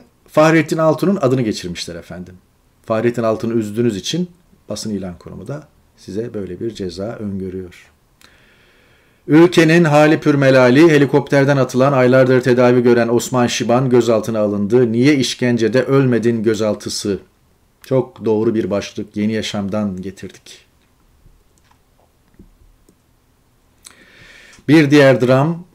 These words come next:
ki ben bundan gerçekten çok etkilendim. Kronos'ta haberini okuyabilirsiniz. Eşi dört buçuk yıldır tutuklu olan, üç yıl önce on dört yaşında oğlunu kanser nedeniyle kaybeden K H K'lı öğretmen Fatma Görmez hayatını kaybetti. İki kez kalp, bir kez de böbrek ameliyatı olan Görmez yirmi dokuz kiloya kadar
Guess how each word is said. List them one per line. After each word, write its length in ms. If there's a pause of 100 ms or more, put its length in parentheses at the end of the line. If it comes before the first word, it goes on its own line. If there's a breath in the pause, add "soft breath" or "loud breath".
(120)
ki 200
ben 200
bundan 340
gerçekten 440
çok 180
etkilendim. 640
Kronos'ta 500
haberini 300
okuyabilirsiniz. 760
Eşi 300
dört 200
buçuk 260
yıldır 220
tutuklu 360
olan, 340 (420 loud breath)
üç 240
yıl 100
önce 360
on 180
dört 180
yaşında 320
oğlunu 320
kanser 380
nedeniyle 400
kaybeden 500
K 160
H 160
K'lı 260
öğretmen 400
Fatma 320
Görmez 460
hayatını 440
kaybetti. 640 (640 soft breath)
İki 200
kez 280
kalp, 360
bir 160
kez 220
de 140
böbrek 300
ameliyatı 460
olan 340
Görmez 480
yirmi 200
dokuz 300
kiloya 300
kadar 360